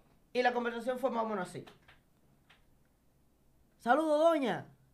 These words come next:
Hola, ¿qué tal? ¿Están cruzando, eh, vehículos por ahí?". "Oh, pero por ahí ha cruzado vehículos".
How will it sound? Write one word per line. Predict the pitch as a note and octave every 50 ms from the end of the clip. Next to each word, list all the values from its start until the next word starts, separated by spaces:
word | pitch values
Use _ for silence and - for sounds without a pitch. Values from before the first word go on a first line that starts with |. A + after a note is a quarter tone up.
| _ _ _
Hola, | - - D#4 D#4 D4 -
¿qué | A#3 C4 B3+
tal? | C4 C4 A#3+ A#3 G3 D#3+ D3+ - - _ _ _ _ _ _ _ _ _ _ _ _ _ _ _ _
¿Están | - G#3 G#3 C4 C4+
cruzando, | C#4 E4 D4+ D4+ D#4 D#4 D#4 D#4 D4 D4
eh, | - B3+ B3+ B3+ B3 B3 A#3+
vehículos | C4 C#4 C4+ - - G#3 G#3 G3+
por | A3 A3 A3+
ahí?". | G#3 F3 C#3+ C#3 - - - _ _ _ _ _
"Oh, | - C#4+ F#4 F4 - -
pero | D4 C#4 C4 C4+ C4+ -
por | C4 B3+ B3+
ahí | B3+ B3 B3+
ha | B3+ B3
cruzado | A3+ A#3 B3 B3 - A#3+ A#3+ B3 B3+
vehículos". | C4+ C#4 C#4 C#4 D4 D4+ D#4 D4+ C#4+ D4 C#4+ C#4 C#4+